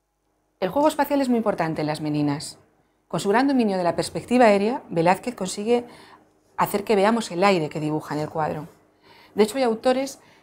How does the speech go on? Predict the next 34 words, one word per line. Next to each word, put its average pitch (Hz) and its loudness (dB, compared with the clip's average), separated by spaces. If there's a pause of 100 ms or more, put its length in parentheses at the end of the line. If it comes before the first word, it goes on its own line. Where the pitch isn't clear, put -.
(140)
que 185 -4
afirman 254 0 (140)
que 190 -2
la 170 4
luz 196 0 (140)
y 180 -2
el 175 4
aire 277 2 (200)
son - -12
los 226 -8
auténticos 226 -6
protagonistas 165 -2
de 156 -2
las 151 0
Meninas. 151 -2 (1600)
Velázquez 233 2
era 269 4
un 247 4
maestro 190 0
de 165 2
la 160 2
luz. 156 -4 (640)
En 190 2
el 190 4
cuadro 254 2
la 269 2
introduce 240 -2
por 196 -2
tres 247 -2
puntos 202 -2
diferentes: 160 -4 (360)
las 190 2
dos 262 2
ventanas 165 4